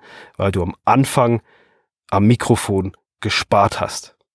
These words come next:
Und wenn ich dir helfen soll bei deinem Podcast, wenn ich dir helfen kann bei deinem Podcast, dann lass uns miteinander sprechen. Dann schauen wir, wie ich dich unterstützen kann.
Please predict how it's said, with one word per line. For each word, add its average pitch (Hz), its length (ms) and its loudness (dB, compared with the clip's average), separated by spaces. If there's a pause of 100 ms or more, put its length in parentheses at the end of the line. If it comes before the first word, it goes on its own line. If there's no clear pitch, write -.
(1400)
Und 107 120 -6
wenn 117 140 2
ich 190 180 0
dir 170 120 6
helfen 160 360 4
soll 139 220 4
bei 117 140 4
deinem 139 360 4
Podcast, 131 500 0
wenn 113 120 -4
ich 131 100 -8
dir 113 140 0
helfen 110 420 0
kann 156 320 0
bei 135 120 2
deinem 120 300 2
Podcast, 110 540 -2
dann 107 120 2
lass 117 240 0
uns 135 200 2
miteinander 117 440 2
sprechen. 147 560 2 (380)
Dann 107 140 -2
schauen 127 260 4
wir, 117 120 2
wie 135 100 4
ich 135 80 -4
dich - 280 -2 (200)
unterstützen 131 640 2
kann. 113 280 0